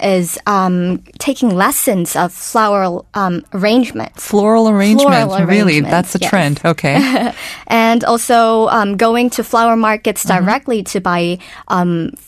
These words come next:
Speaker 1: flowers and
Speaker 2: Mm-hmm.
Speaker 1: also even other plants. And, um, some people would like to visit, um, cafes that are, like, floral themed
Speaker 2: Mm-hmm.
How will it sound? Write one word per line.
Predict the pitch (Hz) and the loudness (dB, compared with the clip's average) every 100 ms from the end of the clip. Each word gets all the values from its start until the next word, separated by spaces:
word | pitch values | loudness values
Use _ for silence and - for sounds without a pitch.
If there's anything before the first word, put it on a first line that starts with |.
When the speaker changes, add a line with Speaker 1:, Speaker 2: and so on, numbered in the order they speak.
| - | -8
Speaker 1:
flowers | 214 180 170 - 214 | -2 0 0 -2 0
and | 180 | 0
Speaker 2:
Mm-hmm. | 196 | 0
Speaker 1:
also | 190 - - 208 185 139 - | -2 -6 -6 -2 0 -2 -6
even | 202 196 | -6 -2
other | 190 202 | -2 -2
plants. | 190 - 214 160 240 - - - - - | -4 -6 -4 -2 -2 -4 -8 -18 -20 -16
And, | - 190 190 185 180 180 180 - 208 | -6 -4 -2 0 0 0 -2 -4 -4
um, | 190 180 175 180 180 - - | 0 0 0 -2 -4 -8 -12
some | - 240 226 | -4 0 0
people | 233 226 214 214 208 196 | -2 0 0 2 -2 -4
would | 202 208 190 | -2 -2 -2
like | 190 196 | -4 -4
to | |
visit, | 185 202 190 190 190 - - | -2 -2 0 0 0 -4 -8
um, | 202 175 170 180 - - | -6 -4 -4 -6 -10 -10
cafes | 202 185 190 190 196 196 | -6 -4 -2 -2 -2 -2
that | 190 | -2
are, | 185 175 | 0 -2
like, | 170 - | -4 -10
floral | - - 233 233 240 285 | -16 -2 0 2 2 0
themed | - 311 330 392 403 - | -4 -4 -2 -4 -8 -4
Speaker 2:
Mm-hmm. | 180 185 | -2 -2